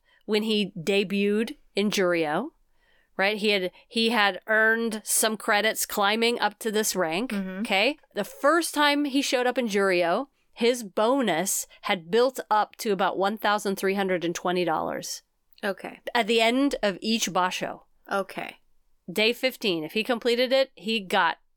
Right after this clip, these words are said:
Speaker 1: cash, one thousand three hundred twenty. But then he fell back to Makushita, lost a whole bunch of credits, earned them back up.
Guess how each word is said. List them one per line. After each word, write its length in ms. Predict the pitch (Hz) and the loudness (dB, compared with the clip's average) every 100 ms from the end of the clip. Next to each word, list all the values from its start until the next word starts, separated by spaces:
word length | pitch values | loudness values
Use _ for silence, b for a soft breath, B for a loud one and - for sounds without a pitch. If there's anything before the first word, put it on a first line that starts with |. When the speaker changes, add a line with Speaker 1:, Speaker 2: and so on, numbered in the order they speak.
| _ - | _ -12
Speaker 1:
cash, 600 | - 190 147 - - - | 0 0 0 -6 -10 -8
one 160 | - 202 | -4 0
thousand 300 | 208 196 208 | 0 0 -4
three 160 | 190 185 | -2 -2
hundred 220 | 175 160 | -2 -4
twenty. 340 | 175 143 143 | -4 -4 -4
But 120 | - 214 | -2 0
then 100 | 233 | 2
he 140 | 233 | 2
fell 320 | - 240 240 | 0 0 2
back 480 | 226 208 226 285 - _ | 2 2 2 0 -14 _
to 80 | - | -4
Makushita, 640 | 196 190 185 175 - 196 330 _ b b b b b | -4 -2 -2 -2 -2 -2 -2 _ b b b b b
lost 560 | 180 190 185 190 - - - | 2 4 4 2 -4 -6 -6
a 60 | |
whole 140 | 180 208 | -2 0
bunch 180 | 196 180 | 0 -2
of 40 | |
credits, 380 | 185 165 196 - b _ _ 240 | -2 0 0 -4 b _ _ 2
earned 400 | 240 247 262 226 | 4 4 4 2
them 180 | 233 | 2
back 300 | 226 208 233 | 4 2 2
up. 320 | 196 170 - | 2 2 0